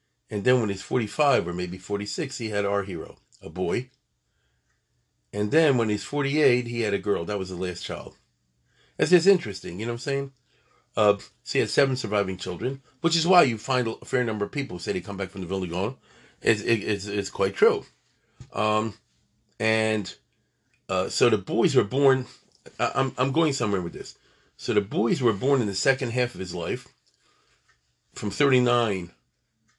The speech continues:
and he died, like, seventy-nine, seventy-seven, something like that, you know. And our hero, Rav Avram ben Agra, uh, so he was born in seventeen sixty-five. That would mean the father was forty-five or forty-six years old when he was born. Just,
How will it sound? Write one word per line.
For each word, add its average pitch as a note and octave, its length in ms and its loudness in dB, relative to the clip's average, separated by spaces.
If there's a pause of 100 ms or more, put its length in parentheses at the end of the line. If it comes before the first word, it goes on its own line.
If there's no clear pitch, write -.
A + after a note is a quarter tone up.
(140)
and G2+ 140 -8
he F#2 60 -6
died, G#2+ 320 4
like, - 260 -14
seventy-nine, A#2+ 540 -2
seventy-seven, F2+ 600 -6
something G2+ 220 -8
like F#2 100 -6
that, F#2+ 160 -4
you A2 80 -4
know. G#2 220 -4 (680)
And G#2+ 180 2
our F#3+ 240 6
hero, G2+ 420 2
Rav G#2+ 460 4
Avram G2+ 280 0 (460)
ben A2+ 180 -4
Agra, G#2+ 480 4 (1000)
uh, G2 520 -2 (560)
so - 240 0
he D3+ 440 0
was A#2 140 0
born A#2+ 280 2
in A2 60 -2
seventeen A2+ 420 -4
sixty-five. B2 760 -4
That C#3 140 4
would C3+ 100 0
mean C3 300 0 (400)
the B2 80 -2
father F#3 480 -2
was A#2 200 0
forty-five C3 520 0
or B2+ 60 0
forty-six C3 520 -6
years C3 180 -4
old B2+ 140 0
when G#2+ 80 0
he G#2 80 -4
was G2+ 140 -4
born. F2+ 240 -4
Just, C3+ 260 -4